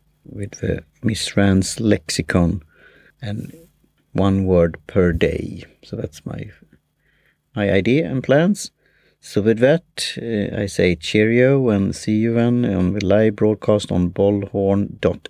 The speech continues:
F M. And this episode I will update with show notes, links, et cetera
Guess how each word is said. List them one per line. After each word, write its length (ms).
F 340
M. 260
And 120
this 160
episode 600
I 100
will 120
update 760
with 220
show 320
notes, 380
links, 640
et 140
cetera 480